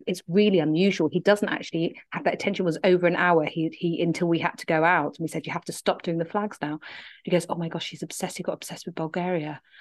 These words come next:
And I said, "Oh my gosh." And, and, and yet, so tonight he was doing Denmark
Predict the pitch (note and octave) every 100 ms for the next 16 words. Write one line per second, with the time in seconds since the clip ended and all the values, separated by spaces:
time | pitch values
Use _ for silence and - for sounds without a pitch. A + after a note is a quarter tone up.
0 | - _ E3+ E3+ - F3 D#3+ - G3 -
1 | - - - - G3+ F#3+ G3 G3+ G3 G3
2 | B3 B3+ - G#3+ F#3+ G3 G#3+ A3 G3 F3+
3 | F3+ F3+ F3 D#3+ G#3+ G#3+ F3 D3+ G3+ -